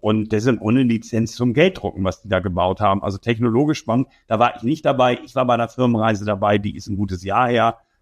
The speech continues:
Da waren wir bei Carbios in, äh, Frankreich.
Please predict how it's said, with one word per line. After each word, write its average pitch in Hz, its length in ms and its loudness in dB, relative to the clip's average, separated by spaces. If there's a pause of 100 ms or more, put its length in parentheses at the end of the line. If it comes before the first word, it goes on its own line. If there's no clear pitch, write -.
Da 101 120 -2
waren 101 140 4
wir 107 80 2
bei 98 140 0
Carbios 127 880 0
in, 104 520 -2
äh, - 220 -14
Frankreich. 131 720 0